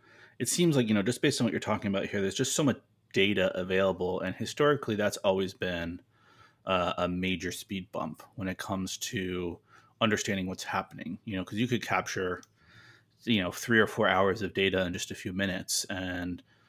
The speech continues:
then you have to pore over that. What does it look like from the perspective of, say, someone conducting a meeting and,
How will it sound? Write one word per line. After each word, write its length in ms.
then 140
you 60
have 240
to 220
pore 500
over 260
that. 320
What 80
does 160
it 80
look 460
like 280
from 380
the 80
perspective 580
of, 160
say, 640
someone 400
conducting 500
a 60
meeting 500
and, 640